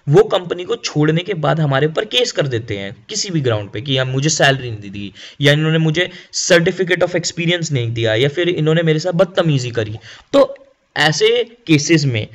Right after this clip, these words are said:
जो एम्प्लॉय होता है, वो लेबर कोर्ट में जाके केस कर देता है कंपनी के ऊपर।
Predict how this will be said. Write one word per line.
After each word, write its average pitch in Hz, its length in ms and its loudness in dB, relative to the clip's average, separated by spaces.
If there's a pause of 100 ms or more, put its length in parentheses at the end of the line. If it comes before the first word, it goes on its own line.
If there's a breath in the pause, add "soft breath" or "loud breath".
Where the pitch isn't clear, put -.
(240 loud breath)
जो 147 220 4
एम्प्लॉय 160 340 2
होता 151 260 2
है, 156 60 6
वो 202 80 4
लेबर 151 280 4
कोर्ट 135 260 0
में 127 120 0
जाके 117 260 0
केस 185 300 0
कर 117 140 0
देता 117 220 0
है 175 40 0
कंपनी 120 400 -2
के 113 80 -2
ऊपर। 104 340 -6